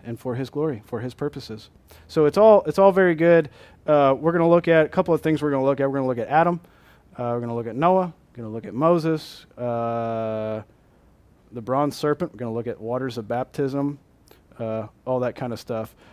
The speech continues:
Uh, I even have a, a little David and Goliath story for you. Uh, the wrong way to read David and Goliath. We'll talk about next time, too.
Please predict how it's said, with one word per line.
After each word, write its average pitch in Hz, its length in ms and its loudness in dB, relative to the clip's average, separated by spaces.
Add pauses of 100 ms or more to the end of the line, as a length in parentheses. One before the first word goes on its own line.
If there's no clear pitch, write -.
(160)
Uh, 117 500 -2
I 135 160 0
even 131 180 -4
have 131 360 -2
a, 117 320 -4 (680)
a 113 400 -6 (360)
little 139 180 -2
David 135 280 -4
and 131 80 -4
Goliath 131 360 0
story 117 340 -6
for 120 240 -6
you. 110 180 -8 (800)
Uh, 123 220 -4
the 131 140 -8
wrong 147 340 4
way 139 160 2
to 135 100 -4
read 131 220 -4
David 127 240 -6
and 120 100 -6
Goliath. 117 480 -6
We'll 120 100 -12
talk 117 200 -8
about 117 200 -8
next 113 180 -14
time, 104 180 -14
too. - 180 -16